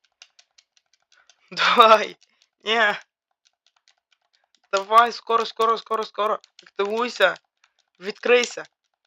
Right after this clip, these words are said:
Що ти так помало? Давай! Я це відео не закінчу, поки не переможу це, цей. Яй!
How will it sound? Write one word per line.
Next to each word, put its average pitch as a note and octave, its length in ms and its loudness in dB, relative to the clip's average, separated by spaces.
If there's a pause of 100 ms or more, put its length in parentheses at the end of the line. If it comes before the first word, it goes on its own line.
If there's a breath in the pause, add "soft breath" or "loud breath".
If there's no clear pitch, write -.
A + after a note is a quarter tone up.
(1040)
Що - 160 0
ти C#4+ 100 -4
так - 200 -6
помало? G3 440 4 (500)
Давай! A3+ 520 -2 (2750)
Я G3+ 120 -2
це A3 160 -2
відео A3 280 -2
не A3 120 -2
закінчу, A3 400 -10
поки G#3+ 260 -4
не G#3 80 -8
переможу G#3 440 -2 (220)
це, F#2+ 420 -6
цей. - 240 -6 (440)
Яй! G3 1000 -10